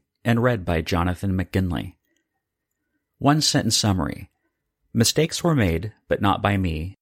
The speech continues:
takes you on a journey of famous examples and areas of life where mistakes are hushed up instead of admitted, showing you along the way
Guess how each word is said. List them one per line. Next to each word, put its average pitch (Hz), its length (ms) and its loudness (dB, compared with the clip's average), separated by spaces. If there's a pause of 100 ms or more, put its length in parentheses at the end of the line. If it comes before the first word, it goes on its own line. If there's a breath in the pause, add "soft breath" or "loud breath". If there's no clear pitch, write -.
takes - 320 -6
you 120 140 -2
on 110 160 0
a 104 80 -2
journey 98 420 -4
of 85 140 -6
famous 101 420 -2
examples 85 640 -4
and 87 180 -4
areas 87 400 -2
of 87 140 -6
life - 400 -6
where 98 80 -2
mistakes 120 500 -4
are 101 120 -4
hushed - 340 -6
up 87 160 -4
instead 87 340 -2
of 92 100 -4
admitted, 92 480 -2 (280)
showing 110 360 2
you 101 140 2
along 98 380 2
the 101 80 0
way 98 400 -2